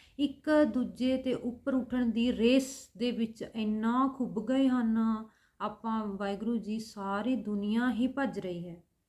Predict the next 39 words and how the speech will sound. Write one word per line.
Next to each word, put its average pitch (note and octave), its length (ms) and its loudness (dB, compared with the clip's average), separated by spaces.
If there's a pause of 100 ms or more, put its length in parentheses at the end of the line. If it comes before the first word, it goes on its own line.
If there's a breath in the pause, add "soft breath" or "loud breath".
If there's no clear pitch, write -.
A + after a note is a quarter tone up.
(480)
ਉਹ C4+ 180 6
ਉਸ - 100 0
ਤੋਂ G#3 240 -2
ਅੱਗੇ A3 180 -6
ਨਿਕਲਣਾ A#3 400 -2
ਚਾਹੁੰਦਾ A#3 360 -2
ਹੈ, A#3+ 120 -4
ਉਹ - 140 -6
ਉਸ A3 120 -2
ਤੋਂ G3+ 240 -8
ਅੱਗੇ F#3+ 140 -6
ਨਿਕਲਣਾ A3+ 400 -2
ਚਾਹੁੰਦਾ A3 340 -4
ਹੈ, A3 140 -4
but G#3+ 440 -10 (640)
ਉਹ C4 120 4
ਇਹ B3+ 180 6
ਨਹੀਂ C4+ 100 6
ਸੋਚ A3 360 -2
ਰਹੇ A3 240 -2
ਕਿ A3+ 200 -4
ਅਸੀਂ A#3+ 280 -4
ਕੌਣ G#3+ 320 -2
ਹਾਂ, G#3+ 340 -4
ਕਿੱਥੋਂ A3+ 460 -2
ਆਏ G#3 200 -2
ਹਾਂ, G#3+ 140 -2
ਕਿੱਥੇ A#3+ 440 -4
ਜਾਣਾ G#3 380 -4
ਹੈ, G#3+ 100 -4
ਅਸੀਂ A#3 180 -8
ਕੌਣ C4+ 320 4
ਸੀ। G3+ 240 -2
ਅਸੀਂ G#3+ 180 -6
ਗੁਰੂ A#3+ 200 -2
ਪਿਤਾ B3 240 -4
ਦੇ A3 120 -2
ਬੱਚੇ G3+ 380 -4
ਸੀ। - 220 -10